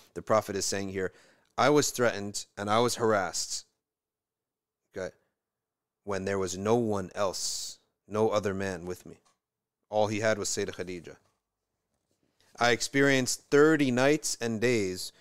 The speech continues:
wherein I and Bilal did not possess a single thing." Bilal was one of the ver-, first converts.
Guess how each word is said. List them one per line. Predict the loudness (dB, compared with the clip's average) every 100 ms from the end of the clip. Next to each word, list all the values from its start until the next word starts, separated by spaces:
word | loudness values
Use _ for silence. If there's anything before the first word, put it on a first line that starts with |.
| _ -4
wherein | 0 2 2 0 -8 _ _ 0
I | 4 6 4 2
and | -2 0
Bilal | 0 4 4 4
did | 2 -6
not | -2 -2 -2 -8
possess | -4 -2 -2
a | -4
single | -4 -4 -2 -4
thing." | -4 -8 -10 -10
Bilal | -2 0 2
was | -2
one | -4
of | -4
the | -6
ver-, | -8
first | -8 -12 -10 -10
converts. | -8 -8 -10 -16 -18